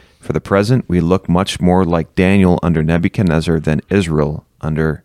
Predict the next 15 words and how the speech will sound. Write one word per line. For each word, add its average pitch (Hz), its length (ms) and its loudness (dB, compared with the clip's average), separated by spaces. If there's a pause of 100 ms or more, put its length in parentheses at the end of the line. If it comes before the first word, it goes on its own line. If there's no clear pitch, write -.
(100)
her 78 320 -4
geopolitical 76 960 -4 (160)
kings." - 500 -16 (1400)
Translation, 110 680 0 (240)
just - 220 -6
wait 95 260 0
till 95 120 -2
Christ 87 280 -2
comes 85 160 0
back. 85 400 -2
He'll 87 100 -2
fix - 220 -6
everything. 80 520 -2
Until 117 240 -2
then, 92 240 0